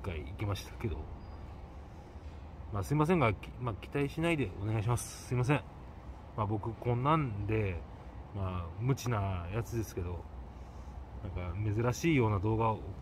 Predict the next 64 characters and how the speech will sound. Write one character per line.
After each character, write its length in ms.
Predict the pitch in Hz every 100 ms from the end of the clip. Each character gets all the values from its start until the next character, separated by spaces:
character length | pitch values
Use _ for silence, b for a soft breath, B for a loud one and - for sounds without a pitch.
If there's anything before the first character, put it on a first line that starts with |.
| -
て 60 |
ま 120 | 143 147
す 120 | -
け 60 |
ど、 180 | 92 87 82 - - - - - - - - - - - -
あ 100 | 98
の、 100 | 98 92 87 82 - -
こ 80 | -
ん 40 | 120
な 80 |
ん 60 | 143
で 60 | 123
も 200 | 95 87
生 80 | 113
き 80 | -
て 80 |
ま 100 | 120
す 80 | 107
ん 100 | 110
で、 160 | 98 - -
<laughs> 1400 | 110 - - - - - - - - - - - - -
す 80 | 117
い 40 |
ま 100 | 117
せ 60 | 120
ん 40 |
が、 60 | 113
よ 120 | 110
ろ 60 | 117
し 80 |
く 80 | -
お 20 | 127
願 120 | 127
い 40 |
し 60 | 127
ま 120 | 135
す。 460 | 123 - - - - B B B B -
あ 100 | 101
の、 120 | 107 101 98 80 110
お 40 |
ま 160 | 131 139
け 420 | 147 139 139 135
で 240 | 135 135
こ 140 | - 131
の 100 | 131
後 140 | 117
の、 140 | 104 98 - - - - - - -
あ 100 | 101
の、 240 | 101 98
や 120 | 113
つ、 160 | - - - 113 113
載 100 | 113
せ 120 | 104
る 80 | 113
や 80 | 113
つ 100 | 98
は、 260 | 98 90 85 B B B B B -
な 100 | 127
ん 40 |
か 80 | 101
こ 200 | 101 -
の 100 | 147
辺 200 | 147 151
の、 280 | 143 131 127